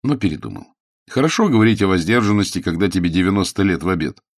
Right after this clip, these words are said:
А молодому мужику, вроде самого Волина, для начала хорошо бы съесть здоровенный кусок хорошо прожаренного мяса с гарниром.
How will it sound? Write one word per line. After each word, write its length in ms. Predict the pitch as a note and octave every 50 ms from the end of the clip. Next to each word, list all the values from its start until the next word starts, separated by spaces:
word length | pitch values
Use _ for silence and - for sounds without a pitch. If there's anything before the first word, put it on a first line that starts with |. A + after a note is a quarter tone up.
| _ _ _ _ _ _ _ _ -
А 140 | F#2+ G2+ F#2
молодому 540 | F#2+ G#2 A2+ A#2+ B2+ C#3+ D#3+ D3+ C#3+ B2+ A2+
мужику, 560 | A2 B2 A2+ A#2+ A#2+ - E3 E3 C#3 G#2 E2
вроде 320 | D2+ E2+ F#2 E2+ D#2+ C#2+
самого 440 | - - F#2+ G2+ G#2+ G#2 F#2+ E2 D#2
Волина, 480 | F2 A2 B2 A#2+ G#2+ G2+ F#2+ D#2+ B1+ B1+
для 140 | D#2 F2
начала 340 | F2 G2 G2 - D#3 D3+ C#3 A2+
хорошо 360 | - G#2+ G#2 G#2 G#2 C3+ C3+
бы 80 | G2+
съесть 440 | - - A#2+ B2 C3 A#2+ A2 - -
здоровенный 760 | F2+ E2+ D2 D2+ E2+ F#2 G2 G#2+ B2+ C3 B2 B2 A#2 A2+ G#2+
кусок 460 | F#2 - - F#2 - - A#2+ A2+ - -
хорошо 380 | G2+ F#2+ G2 F2+ - A2 G#2
прожаренного 680 | F2 - F#2 F#2+ F2 F2 G#2+ G#2+ G#2 G#2 G2+ G2 F#2+ F#2+
мяса 300 | F#2+ G#2 G2+ - - D#2
с 40 | D#2
гарниром. 500 | E2 E2+ D2+ D#2 D2 C2 - - -